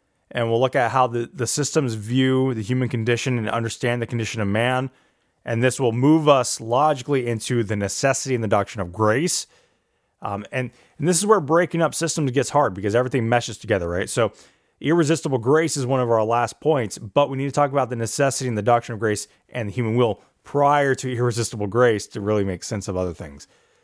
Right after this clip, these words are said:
So because of the nature of this series, we will have overlap, but I've done my best to, to categorize these in a way that they're easy to reference and go back to. So if you notice, we, we didn't really follow Tulip per se. We have total depravity, which is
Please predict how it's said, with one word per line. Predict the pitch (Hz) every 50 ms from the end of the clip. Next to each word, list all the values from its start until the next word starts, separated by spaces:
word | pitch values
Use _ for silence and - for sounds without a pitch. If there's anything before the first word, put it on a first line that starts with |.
| _ _
So | - - 139 127 123 120 113 - - _ _ _ _ _ _ _ _ _ _ _ _ _ 110
because | 110 131 120 - - 143 160 165 147
of | 143
the | 143 139
nature | 131 135 139 139 - 139 127
of | 107 127 127 120
this | 117 107 -
series, | - 143 127 120 117 110 - - _ _ _ -
we | - 127 123 123
will | 120 117 135 151 147 139
have | - 151 131 113 -
overlap, | 123 127 131 135 151 156 151 165 180 196 202 - _ _ - _ _ _ _ _ _ -
but | - 104
I've | 98 101
done | 131 147 147
my | 139
best | 123 131 135 131 127 - - - -
to, | 120 110 104 104 107 101
to | - - 98
categorize | - 131 131 131 123 123 117 113 113 110
these | 104 107 98 98
in | 95
a | 90
way | 92 107 107 104 104
that | 101 95 95 90 92 - _ _
they're | - 113 92 92
easy | 95 101 98 92 92 85
to | 87 87
reference | 87 85 80 - - 80 73 -
and | 90
go | 92
back | 82 76 73 76
to. | - - 80 - _ _ _ _ _ _ _
So | - - 139 139
if | 135 123
you | 139
notice, | 139 143 143 143 135 - -
we, | 135 127 -
we | 135 127 123
didn't | 135 147 135 101
really | 131 139 131 117
follow | - - - - 143 135 139 139 135 123
Tulip | 113 - - - 147 143 139 131 135 - -
per | - 135 117 104
se. | - - - - 139 120 110 101 95
We | 95 92
have | 92 110 101 95 85 - -
total | - 156 160 139
depravity, | 120 - 135 120 120 117 117
which | 107 107 -
is | 110 95 90 95